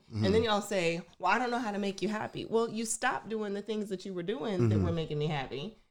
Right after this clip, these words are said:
Speaker 2: And now you're complaining that I want you to do the things that you did to get me, to keep me. That's not a fair situation.
Speaker 1: It's not fair. It's not, you know what? That's, that's, that's a good assessment and a good statement, a good argument, right?
Speaker 2: Mm-hmm.
Speaker 1: About, you know what? We do do a lot of things on the front end.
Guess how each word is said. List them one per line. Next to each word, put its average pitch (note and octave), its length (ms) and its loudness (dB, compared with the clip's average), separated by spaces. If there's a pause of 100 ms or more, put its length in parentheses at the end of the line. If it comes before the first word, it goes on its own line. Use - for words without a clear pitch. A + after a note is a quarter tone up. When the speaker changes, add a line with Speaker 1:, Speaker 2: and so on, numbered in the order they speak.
(120)
Speaker 2:
And G3 100 0
now A3 120 0
you're A3+ 160 -4
complaining A3 580 -4
that G3 100 -2
I F#3 60 -2
want G#3 240 -4
you F#3+ 80 -4
to F3 40 -2
do G#3+ 160 -4
the F#3 100 -4
things G3 240 -4
that E3+ 180 -6
you F3+ 60 -8
did G3+ 200 0
to F#3+ 80 -4
get C4 240 -2
me, F#3+ 300 -2 (240)
to A#3+ 80 -12
keep - 240 -8
me. E3 320 -6 (440)
That's - 160 -8
not D#4 160 2
a G#3+ 60 2
fair G#3 480 -2
situation. A#3 680 -8
Speaker 1:
It's B3+ 160 4
not A#3+ 240 6
fair. G#3+ 200 8 (100)
It's A3+ 140 4
not, B3+ 240 4
you B3 80 6
know A#3+ 160 8
what? A3+ 180 10
That's, G#3 160 6
that's, F3+ 540 4
that's F3+ 260 0
a E3+ 60 2
good D#3 180 6
assessment C#3 560 8
and B2 140 8
a - 20 6
good B2 340 6
statement, A#2 460 6
a G2+ 60 4
good A2 240 8
argument, G#2 520 6
right? G2 360 2
Speaker 2:
Mm-hmm. F#2+ 100 2
Speaker 1:
About, F2+ 420 4
you G2+ 120 4
know G2+ 160 4
what? F#2+ 240 4
We A#2+ 160 8
do A#2 200 8
do G#2+ 200 8
a - 20 8
lot G#2 260 8
of G2+ 120 4
things G#2 320 2
on G2+ 100 2
the F#2+ 60 0
front G#2 320 2
end. D#2+ 200 -2